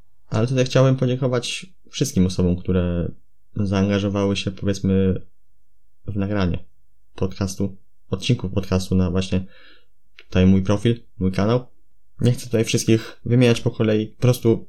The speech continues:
dziękuję wam z całego serca, bo to wy gdzieś wyciągnęliście do mnie rękę, zaangażowaliście się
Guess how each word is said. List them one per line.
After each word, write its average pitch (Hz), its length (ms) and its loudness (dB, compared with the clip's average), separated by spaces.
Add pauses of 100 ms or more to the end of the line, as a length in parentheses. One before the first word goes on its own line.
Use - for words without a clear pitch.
dziękuję 113 380 4
wam 104 260 0
z - 100 -18
całego 107 280 0
serca, 98 460 -2
bo 110 80 0
to 107 400 0
wy 104 160 0
gdzieś - 440 -6 (480)
wyciągnęliście 113 580 2
do 113 60 4
mnie 113 140 4
rękę, 113 360 2 (500)
zaangażowaliście 107 960 0
się 104 180 0